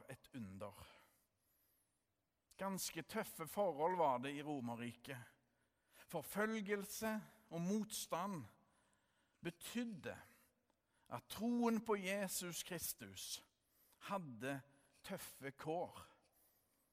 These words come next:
mildt sagt. De kristne var på mange måter fritt vilt, slik som i visse områder i verden nå og. Nå som da.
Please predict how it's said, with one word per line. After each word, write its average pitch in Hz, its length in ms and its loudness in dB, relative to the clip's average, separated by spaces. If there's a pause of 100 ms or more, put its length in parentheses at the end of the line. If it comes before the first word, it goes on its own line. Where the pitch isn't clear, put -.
(260)
mildt 120 400 -4
sagt. - 560 -10 (1200)
De 147 300 -6
kristne 208 880 -2
var 175 220 6
på 196 100 2
mange 180 300 4
måter 165 400 4
fritt - 500 -4
vilt, - 560 -4 (1700)
slik 170 360 -4
som 160 220 -4
i 160 100 -4
visse 165 340 -4
områder 131 680 2
i 135 80 -2
verden 113 480 0 (340)
nå 135 240 0 (220)
og. 120 200 -8 (1400)
Nå 196 400 2 (1500)
som 151 260 -2
da. 131 200 -2